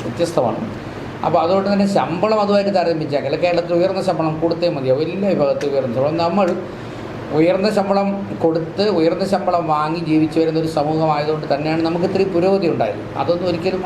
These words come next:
അംഗീകരിക്കാൻ കഴിയില്ല, അംഗീകരിക്കാതിരിക്കാൻ കഴിയില്ല. പൊതുവിൽ ഇപ്പോൾ വരുന്ന ഒരു ട്രെൻഡ് മറ്റ് സംസ്ഥാനങ്ങളുടെ ശമ്പളവും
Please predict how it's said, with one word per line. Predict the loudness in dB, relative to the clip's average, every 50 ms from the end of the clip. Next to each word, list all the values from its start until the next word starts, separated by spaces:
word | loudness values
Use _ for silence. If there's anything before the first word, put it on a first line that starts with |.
| -2
അംഗീകരിക്കാൻ | -2 0 0 0 0 0 0 0
കഴിയില്ല, | -2 -2 -2 -2 -2 0
അംഗീകരിക്കാതിരിക്കാൻ | 0 0 0 0 2 2 2 2 2 0 0 -2
കഴിയില്ല. | -2 -2 -4 -6 -8 -10 -10 -10 -12 -12 -12 -12 -12 -10 -10 -10 -10 -4 -2
പൊതുവിൽ | 0 0 2 2 0 2 0 0 -2
ഇപ്പോൾ | 0 0 0 2 2
വരുന്ന | 2 2 2 2 2
ഒരു | 0 0 0
ട്രെൻഡ് | 0 0 0 0 0 0 0 -2 -2 -4 -6 -4 -4
മറ്റ് | -4 -4 0 -2 0 0
സംസ്ഥാനങ്ങളുടെ | 0 -2 0 -2 -2 0 0 -2 0 -2 -2 0 0
ശമ്പളവും | -2 0 2 0 2 2 0